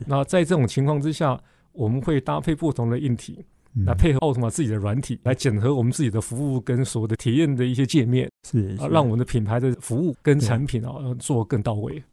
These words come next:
Speaker 2: 是，是，对。我这里哈，也是想再细问，就是说，陈董事长刚刚一直在讲这个体验嘛，哈。那我觉得这个体验可能过去是台湾做硬体产业比较没有去感受的，哈，因为这个可能要很多消费者给我们回馈嘛，哈。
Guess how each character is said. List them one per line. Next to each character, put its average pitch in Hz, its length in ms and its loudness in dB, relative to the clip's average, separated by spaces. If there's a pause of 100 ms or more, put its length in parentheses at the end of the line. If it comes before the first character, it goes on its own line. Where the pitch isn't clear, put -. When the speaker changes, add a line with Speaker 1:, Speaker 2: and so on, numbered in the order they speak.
Speaker 2:
是， 107 260 0
是， - 140 -12 (100)
对。 131 120 -6 (240)
我 139 120 2
这 233 140 2
里 139 180 2
哈， 113 200 -2
也 120 120 0
是 160 140 0
想 127 180 0
再 127 220 0
细 123 240 2
问， 123 180 4
就 120 120 4
是 123 60 2
说， 123 280 2
陈 147 160 4
董 147 120 4
事 131 40 2
长 117 100 0
刚 139 120 2
刚 143 80 0
一 165 100 -2
直 135 260 -6
在 143 160 -2
讲 110 240 -2
这 117 120 -4
个 113 80 0
体 92 320 -8
验 117 240 4
嘛， 92 160 -8
哈。 98 200 -10 (300)
那 202 140 4
我 165 120 6
觉 127 120 4
得 165 80 6
这 180 120 0
个 151 160 2
体 120 260 -2
验 143 200 4
可 123 120 0
能 113 120 2
过 180 220 4
去 156 180 -2
是 147 180 0
台 131 160 -2
湾 135 160 2
做 147 220 2
硬 139 140 2
体 107 160 -4
产 101 180 -6
业 120 100 0
比 107 140 -6
较 120 260 -2 (300)
没 131 140 4
有 135 140 2
去 113 460 -4 (100)
感 101 220 -6
受 104 320 -2
的， - 160 -18 (140)
哈， 113 200 -10
因 143 100 4
为 165 60 6
这 175 120 2
个 147 100 4
可 123 140 -2
能 113 100 0
要 135 160 2
很 117 160 -2
多 127 260 0
消 131 160 2
费 135 140 4
者 107 180 -8 (220)
给 135 140 4
我 139 60 2
们 104 120 -2
回 107 220 -4
馈 113 280 0
嘛， 101 120 -12
哈。 101 180 -14